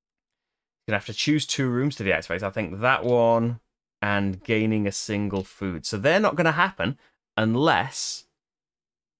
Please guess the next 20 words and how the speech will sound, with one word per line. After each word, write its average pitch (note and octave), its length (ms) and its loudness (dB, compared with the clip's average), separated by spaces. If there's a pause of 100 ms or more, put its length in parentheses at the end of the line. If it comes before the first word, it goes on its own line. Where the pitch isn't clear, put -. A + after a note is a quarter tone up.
(1000)
he A#2+ 120 0
gains B2+ 380 0
some A#2 220 0
energy C3+ 380 2
and C#3+ 120 2
puts - 240 -4
it - 80 -2
in A#2+ 140 0
there, D3+ 260 0
or D#3 240 4
has A#2+ 160 -4
some A#2+ 140 -2
abilities, A2 460 0
like F#2+ 320 0 (400)
one A#2 180 2
of G#2 100 -2
my F#2+ 140 2
starting F2 360 -4
colonists, A2 400 0
actually, D#2 460 -6